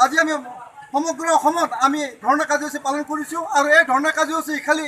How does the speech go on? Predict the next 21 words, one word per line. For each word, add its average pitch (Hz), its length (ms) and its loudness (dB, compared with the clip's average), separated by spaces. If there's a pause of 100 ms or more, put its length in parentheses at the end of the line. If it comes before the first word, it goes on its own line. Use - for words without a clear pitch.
(140)
এই 320 80 0 (520)
সাত, 294 160 2 (360)
আমাৰ 294 140 2 (100)
তিনিদিনীয়া 311 420 0
কাৰ্যসূচী 311 420 2
নহয়, 330 260 4 (360)
আমাৰ 320 160 0 (100)
কণ্টিনিউ 320 360 -4
চলি 302 140 -6
যাব। 330 180 4 (280)
আমি 294 160 2
দিল্লীত 285 340 -2 (840)
যাই 302 160 6 (120)
আকৌ 294 240 0
ধৰ্ণা 311 200 4
দিম। 349 220 -4 (420)
লগতে 320 280 2 (140)
আমি 320 140 0 (260)
এই 320 60 6 (180)
খালি 302 140 2
ধৰ্ণাই 294 400 4